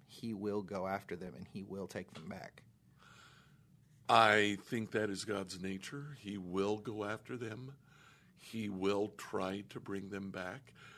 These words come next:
Speaker 2: But do you believe today that every person who can genealogically trace his ancestry to Abraham is saved?
Speaker 1: No.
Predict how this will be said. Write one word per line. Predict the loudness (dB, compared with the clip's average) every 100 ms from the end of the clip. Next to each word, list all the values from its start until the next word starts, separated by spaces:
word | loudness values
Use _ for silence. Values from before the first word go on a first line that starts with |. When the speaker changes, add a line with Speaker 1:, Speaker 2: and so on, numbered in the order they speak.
| -20 0
Speaker 2:
But | 4 4 2
do | -2
you | -2 -2 -2 2
believe | 2 2 -2 -6 -8
today | -4 -2 -2 -2
that | -4 -4 -6 -4
every | -4 -4 -8
person | -8 -8 -6 -4 -4 -4 -4 -8 -4
who | -4
can | -4 -6 -6
genealogically | -6 -6 -6 -6 -4 -6 -6 -12 -10 -12 -10
trace | -10 -4 -2 -2 -2 -4 -4 -8 -18 -20 -6
his | -4 -2
ancestry | -2 -2 -2 -2 -2 -2 -4 -6
to | -4 -2 2
Abraham | 2 4 0 0 -4 -4 -4 -8 -12 -20 -20 -20 -20 -20 -20 -20 -6
is | -4 0
saved? | 0 0 -2 -6 -12 -20 -20 -20 -20 -20 -20 -20 -20 -20 -20 -20 -20 -20 -20 -20 -20 -16 -4
Speaker 1:
No. | -2 -2 -6